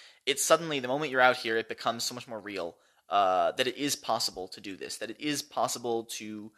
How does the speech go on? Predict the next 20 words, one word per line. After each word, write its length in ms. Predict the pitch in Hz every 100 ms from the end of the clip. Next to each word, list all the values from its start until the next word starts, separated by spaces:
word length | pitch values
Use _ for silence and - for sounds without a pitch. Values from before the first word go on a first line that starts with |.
| _ _ _ -
uh, 340 | 92 90 82 82 -
sustain, 600 | - 147 - 127 123 127
to 140 | 117
make 280 | 117 120 127
and 80 | -
sustain 340 | - - 120
a 40 | -
career 580 | - 107 107 107 110 - _ _ _ -
in 140 | 139
Hollywood 600 | 131 123 123 120 120 117 - _ _
as 220 | 113 123 120
a 40 |
screenwriter, 720 | - 113 104 101 98 104 101 - _ _ _
and 280 | 113 127 131
you 100 | 147
just 320 | 151 151 -
usually 560 | 73 117 147 143 147 143
won't 200 | 135 139
go 100 | 135
back. 420 | 131 110 - -